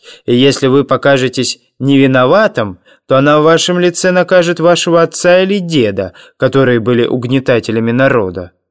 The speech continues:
"Я не угнетал", сказал Андрей. "Мне и это все равно", сказал лохматый. "Индивидуально мне вас жалко.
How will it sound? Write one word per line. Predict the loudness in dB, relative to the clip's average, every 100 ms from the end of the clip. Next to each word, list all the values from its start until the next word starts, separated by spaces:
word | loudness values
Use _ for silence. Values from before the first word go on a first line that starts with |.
| _ _ _ _ _ _ _ _ _ _ _ _ _
"Я | -4 -2
не | 0
угнетал", | -2 -4 -4 -2 -2
сказал | -2 -4 -2 -4
Андрей. | -4 -4 -6 -6 _ _ _ _ _ _ _
"Мне | 0 2 2 2
и | 2
это | 2 -2
все | -6 -2 0
равно", | 0 0 -4 -6
сказал | -12 -2 0 2
лохматый. | 0 -2 -2 -4 -4 -10 -10 _ _ _ _ _ _
"Индивидуально | 0 2 2 2 2 2 2 2 2 0 -2 -2
мне | -2 -2
вас | 0 0
жалко. | 0 -2 -2 -2 -4 _ -20